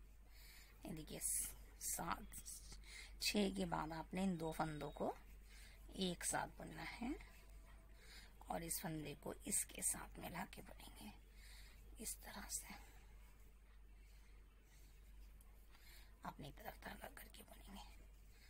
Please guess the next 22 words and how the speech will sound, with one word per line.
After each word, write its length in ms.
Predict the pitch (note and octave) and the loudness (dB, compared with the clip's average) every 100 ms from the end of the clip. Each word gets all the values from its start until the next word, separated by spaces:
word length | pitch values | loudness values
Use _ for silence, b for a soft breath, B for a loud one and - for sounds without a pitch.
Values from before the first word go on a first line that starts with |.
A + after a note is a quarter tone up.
| B B B B B B B B B B - - - - - - | B B B B B B B B B B -16 -16 -14 -12 -4 2
देखिए 220 | F3 A3+ | 2 4
तो 140 | - | 6
अब 120 | D#3+ | 6
हमारे 280 | E3+ F3 E3 | 8 6 4
चार 280 | - E3 F3 | 10 10 10
फंदे 340 | G#3 A3+ A3 | 8 8 10
रह 180 | A3 G#3+ | 8 8
गए 180 | G3+ A3 | 6 6
इधर। 200 | B3 F#4 - - - B B B B - | 4 2 0 -4 -8 B B B B 0
अब 140 | - | 8
हमने 280 | F3+ F3+ F3+ | 10 10 6
क्या 160 | F3+ F#3 | 4 4
करना 280 | F#3+ F#3+ A3 | 4 4 4
है, 80 | |
देखिए 240 | C4 - - E3+ | 2 -2 0 2
इसको 360 | - - E4+ - - - - - - - B B B B - | 2 4 2 0 -12 -12 -14 -14 -16 -14 B B B B -8
फिर 200 | - G3+ | 2 6
हमने 280 | F3 D#3+ D#3+ | 6 4 -4
बुनना 380 | - - - G3 | -6 -6 -6 -4
है 160 | B B B B - - - - - E3+ E3 | B B B B -12 -14 -14 -6 -4 -2 0
दो, 400 | E3 D#3 E3 D4+ - - - - - B B B B B B B - - - - - | 2 2 0 -2 -8 -8 -10 -10 -12 B B B B B B B -12 -12 -12 -4 4
तीन, 540 | G3 F3 E3 E3+ | 4 4 0 0